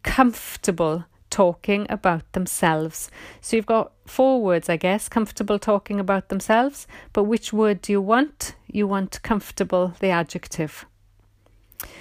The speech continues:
Um, do notice there, um, and I'll summarize these at the end,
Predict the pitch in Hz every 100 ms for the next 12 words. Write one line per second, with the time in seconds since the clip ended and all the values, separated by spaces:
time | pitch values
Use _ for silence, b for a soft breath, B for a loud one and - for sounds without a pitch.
0 | B B B 220 226 226 208 285 285 262
1 | 254 - 247 - - 214 180 196 240 -
2 | _ _ - 220 220 208 196 214 208 202
3 | - 240 220 202 196 208 190 175 - 196
4 | 185 170 214